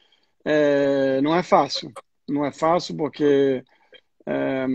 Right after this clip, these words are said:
é, as pessoas esperam muito de você, sempre. É, desculpam muito pouco a sua, seus erros, mas você é jovem, você faz erros como qualquer um. Não é porque você é filho de,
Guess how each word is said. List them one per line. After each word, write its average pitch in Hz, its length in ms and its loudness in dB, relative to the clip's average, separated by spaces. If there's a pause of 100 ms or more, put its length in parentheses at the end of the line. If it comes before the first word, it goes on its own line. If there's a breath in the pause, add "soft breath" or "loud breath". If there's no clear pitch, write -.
(1300)
é, 143 920 -8
as 127 80 -6
pessoas 151 600 2
esperam 151 720 2 (320)
muito 156 340 0
de 143 80 -2
você, 190 500 2 (640 loud breath)
sempre. 190 640 0 (420 loud breath)
É, 131 460 -4
desculpam 147 680 0
muito 151 320 2
pouco 165 360 4
a 147 40 -2
sua, 151 440 4
seus 143 360 4
erros, 185 280 6
mas 156 200 -2
você 180 140 4
é 175 40 6
jovem, 151 520 4
você 147 220 -12
faz 151 280 -6
erros 180 220 0
como 185 220 -6
qualquer 160 360 -2
um. 175 220 -8 (260)
Não 156 160 -2
é 160 60 -2
porque 170 240 -4
você 160 200 -2
é 139 40 -2
filho 175 320 -2
de, 156 260 2